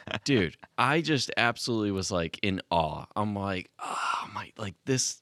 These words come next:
Speaker 2: oh, it was incredible. Um,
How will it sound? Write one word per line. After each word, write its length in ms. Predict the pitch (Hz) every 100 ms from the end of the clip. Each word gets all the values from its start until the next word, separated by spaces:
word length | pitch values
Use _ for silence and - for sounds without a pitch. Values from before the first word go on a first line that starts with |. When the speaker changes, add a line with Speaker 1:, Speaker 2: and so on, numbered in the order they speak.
| -
Speaker 2:
oh, 420 | 110 107 101 95 - - _
it 120 | 127
was 240 | 120 98 - _ _
incredible. 1080 | 139 135 - - 135 117 98 82 - - _ _ _ _ _
Um, 420 | 92 92 87 85